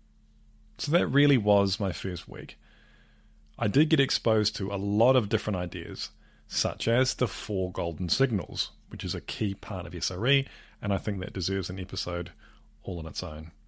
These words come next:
Also, the difference between metrics and the insights that you get from them, which is a huge topic, and I think I'm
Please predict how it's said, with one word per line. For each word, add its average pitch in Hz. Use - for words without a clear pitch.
Also, 139
the -
difference 120
between 101
metrics -
and 107
the 110
insights 101
that -
you 95
get 95
from 95
them, -
which -
is 95
a 101
huge 123
topic, 104
and 92
I 90
think -
I'm 90